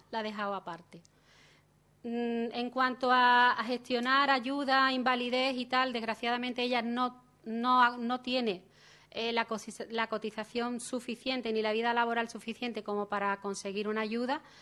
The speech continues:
Su madre ha agotado el paro, por lo cual ha empezado a trabajar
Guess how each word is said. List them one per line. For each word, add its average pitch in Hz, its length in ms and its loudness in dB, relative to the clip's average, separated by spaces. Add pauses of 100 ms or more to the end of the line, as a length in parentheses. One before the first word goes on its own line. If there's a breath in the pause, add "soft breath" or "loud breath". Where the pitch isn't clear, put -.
(140 loud breath)
Su - 200 -6
madre 226 460 2
ha 233 100 4
agotado 240 440 0
el 226 120 -4
paro, 262 400 0 (140)
por 208 140 -2
lo 214 140 -2
cual 240 360 2
ha 208 60 -8
empezado 214 500 0
a 202 100 2
trabajar 254 600 2